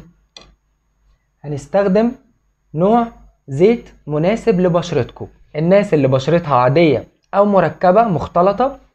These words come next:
هتستخدموا زيت ورد، اوكي، او زيت لوز حلو. طيب، الناس اللي بشرتها دهنية هتستخدموا زيت جوجوبا،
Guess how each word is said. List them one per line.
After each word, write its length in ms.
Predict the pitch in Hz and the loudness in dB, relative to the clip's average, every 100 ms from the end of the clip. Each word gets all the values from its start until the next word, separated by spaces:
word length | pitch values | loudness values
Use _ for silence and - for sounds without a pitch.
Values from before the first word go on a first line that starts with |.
| - | -10
هتستخدموا 760 | 202 202 - 151 139 185 196 196 - _ - | -8 -8 -6 -4 0 0 0 -4 -12 _ -6
زيت 400 | 135 185 190 156 | 2 2 2 2
ورد، 360 | 143 117 113 - _ _ | 2 2 -6 -16 _ _
اوكي، 360 | 135 135 208 240 - - - - | -10 -4 -4 -4 -6 -20 -16 -4
او 200 | 214 214 - _ | -2 -2 -8 _
زيت 340 | 147 160 185 185 | -4 2 2 2
لوز 260 | 175 175 | 0 0
حلو. 280 | - 180 147 - - _ _ _ _ _ _ _ _ _ _ _ | -2 -2 -2 -4 -20 _ _ _ _ _ _ _ _ _ _ _
طيب، 300 | 160 135 - - - - _ | -4 -2 -4 -8 -16 -20 _
الناس 280 | 151 175 208 | -6 -4 0
اللي 140 | 202 160 | 0 0
بشرتها 460 | 156 180 202 185 | 0 0 0 0
دهنية 460 | 147 139 170 226 208 | 0 0 0 0 -2
هتستخدموا 760 | 190 131 139 135 175 214 220 - | -6 -10 -8 -4 -2 0 -2 -6
زيت 320 | 131 165 202 | -4 0 0
جوجوبا، 560 | 165 175 160 147 117 | 0 0 2 2 0